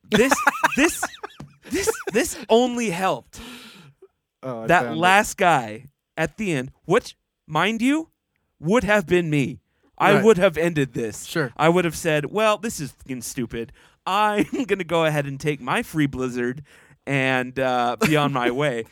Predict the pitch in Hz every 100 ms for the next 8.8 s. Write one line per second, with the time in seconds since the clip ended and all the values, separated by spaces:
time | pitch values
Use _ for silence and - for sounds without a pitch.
0 | - 156 175 165 156 165 147 151 156 143
1 | 135 127 135 _ _ _ _ _ - 302
2 | 339 175 117 147 247 - 247 277 247 262
3 | - 262 254 269 294 240 196 139 143 _
4 | _ _ - 302 339 208 156 202 240 156
5 | 120 127 185 233 170 165 185 208 220 233
6 | 277 247 311 269 202 - 330 - 127 131
7 | 170 160 196 254 - 269 320 165 139 151
8 | - 185 180 214 240 151 113